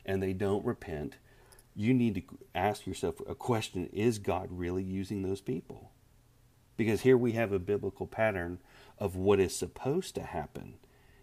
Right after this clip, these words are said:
if a prof-, prophetic person or a prophet, yes, there are prophets in this modern day,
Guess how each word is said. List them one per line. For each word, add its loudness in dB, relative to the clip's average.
if 4
a -8
prof-, -4
prophetic 0
person -4
or -2
a -2
prophet, -4
yes, -2
there -4
are -2
prophets -6
in -4
this -4
modern -2
day, -2